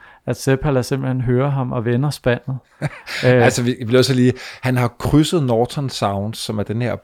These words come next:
Speaker 2: bugt med usikker is, øh, en gang,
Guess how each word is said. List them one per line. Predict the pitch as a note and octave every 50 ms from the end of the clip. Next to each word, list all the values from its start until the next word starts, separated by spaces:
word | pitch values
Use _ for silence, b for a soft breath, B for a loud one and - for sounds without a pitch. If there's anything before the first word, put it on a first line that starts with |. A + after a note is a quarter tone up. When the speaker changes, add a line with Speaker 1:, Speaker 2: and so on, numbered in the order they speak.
| _
Speaker 2:
bugt | - A2+ A#2 A3+ - - - - - - - b b b b b b b b b b -
med | A2+ A2 - -
usikker | C#3+ C3+ C3 - D#3 C3+ A2+ G#2+ -
is, | B2 A#2 A2 A2 G#2+ - - - - - _ _
øh, | A2+ G#2+ G#2 G2+ G2 F#2+ F#2+ F#2 F#2 F2+ F2 E2+ - _ _
en | D3 D#3 B2+ C#3+
gang, | B2 - G#2+ G#2+ G#2 - G#2+